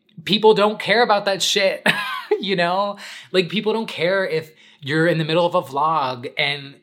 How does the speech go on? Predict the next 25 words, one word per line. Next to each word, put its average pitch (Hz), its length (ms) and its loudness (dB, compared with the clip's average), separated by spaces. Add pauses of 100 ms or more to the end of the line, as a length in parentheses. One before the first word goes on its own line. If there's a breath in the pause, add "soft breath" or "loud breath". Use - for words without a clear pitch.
(160)
someone 170 380 -2
slams 170 360 -4
a 170 40 -6
door. 190 520 -4 (200 loud breath)
People 185 220 -6
don't 208 160 -4
care 185 500 0
if 147 360 -8 (360 loud breath)
you 147 380 -4
have 160 220 -2
a 147 40 -4
shiny 143 360 -2
forehead. 120 720 -6 (460 loud breath)
People 175 220 0
don't 190 140 -2
care 170 380 2
if 147 180 -8
you, 139 520 -10 (840)
you 135 160 -2
know, 123 340 0
flub 147 460 -2
on 160 100 0
a 165 80 -2
word 123 560 -4
or 190 480 -2